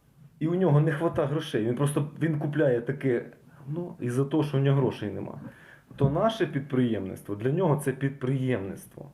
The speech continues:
Тобто він тут може почати заробляти гроші. Якщо в тебе сьогодні не хвата грошей на хорошу губну помаду, ти можеш сюди прийти два-три місяці, і в твоєму житті буде найкраща помада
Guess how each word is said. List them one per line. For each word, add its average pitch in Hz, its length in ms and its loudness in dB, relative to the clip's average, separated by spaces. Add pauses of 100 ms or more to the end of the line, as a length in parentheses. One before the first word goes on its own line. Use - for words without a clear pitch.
(160)
Тобто 131 260 0
він 151 180 2
тут 151 160 0
може 175 300 2
почати 139 400 0
заробляти 131 500 0
гроші. - 320 -12 (400)
Якщо 135 220 0
в 190 40 -4
тебе - 200 12
сьогодні 135 300 -8
не 143 60 -8
хвата 147 280 -8
грошей 139 340 -6
на 117 80 -6
хорошу 143 360 -4
губну 139 260 2
помаду, 160 520 -2 (1080)
ти 151 80 -2
можеш 180 220 4
сюди 175 200 4
прийти 180 500 -2
два-три 160 440 0
місяці, 196 540 -2
і 123 60 -10
в 120 60 -10
твоєму 160 300 -4
житті 160 240 -4
буде 127 220 0
найкраща 147 520 0
помада 120 340 0